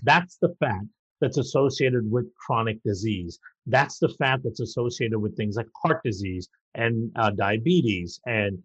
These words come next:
senile dementia and Alzheimer's and all of these age-related conditions.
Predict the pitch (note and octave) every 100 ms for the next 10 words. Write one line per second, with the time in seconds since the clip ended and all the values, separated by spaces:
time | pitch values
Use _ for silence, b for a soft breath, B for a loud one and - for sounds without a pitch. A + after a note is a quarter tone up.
0 | _ - - C3+ B2+ C3 C3+ C#3+ D#3 D#3+
1 | - G#2+ F#2+ A#2+ D#3+ D3+ B2 A2+ G#2+ F#2+
2 | G#2 B2+ D#3 D3+ C3+ - - C3+ B2+ A#2
3 | A2+ A2 G#2 - A#2+ F3 F3 G#2+ F#2